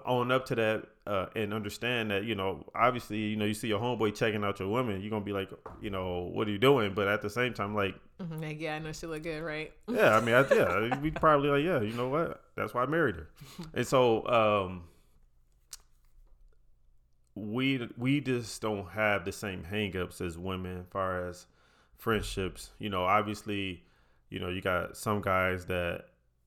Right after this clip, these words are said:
Speaker 1: is on another planet with their, who they are and all that stuff. You know, you really ca-, you know, rarely catch a guy like that.
Speaker 2: What do you mean?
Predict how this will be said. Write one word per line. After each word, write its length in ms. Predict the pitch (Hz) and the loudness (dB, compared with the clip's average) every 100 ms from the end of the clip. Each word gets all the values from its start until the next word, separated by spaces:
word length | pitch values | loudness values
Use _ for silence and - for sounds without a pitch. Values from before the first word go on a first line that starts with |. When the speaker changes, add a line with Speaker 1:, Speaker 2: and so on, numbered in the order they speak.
| _ _ _ _ _ | _ _ _ _ _
Speaker 1:
is 160 | 104 95 | -8 -6
on 140 | 98 | -6
another 280 | 90 92 87 | -4 -4 -4
planet 420 | - 110 104 98 | -2 2 2 0
with 140 | 92 92 | -4 -2
their, 380 | 95 92 90 - - - | 0 0 -2 -8 -10 0
who 120 | 110 | 2
they 160 | 101 98 | 4 4
are 300 | 98 98 95 | 4 4 2
and 100 | 90 | 0
all 140 | 92 | -2
that 120 | 92 | -4
stuff. 320 | - 95 92 - | -4 -2 -2 -4
You 80 | 101 | -6
know, 200 | 95 104 | -4 -4
you 120 | 139 | -4
really 280 | 135 123 113 | -2 0 -2
ca-, 240 | 120 107 135 | -2 -4 -4
you 60 | |
know, 140 | 110 90 | -6 -4
rarely 460 | 104 117 117 113 | 0 2 2 0
catch 240 | 107 107 98 | -2 -2 -2
a 40 | |
guy 200 | 95 101 | 0 2
like 240 | 98 95 95 | 2 -2 -2
that. 240 | 95 90 | -2 -2
Speaker 2:
What 80 | 226 | -6
do 60 | 226 | -6
you 100 | 202 | -6
mean? 320 | 180 156 | -8 -10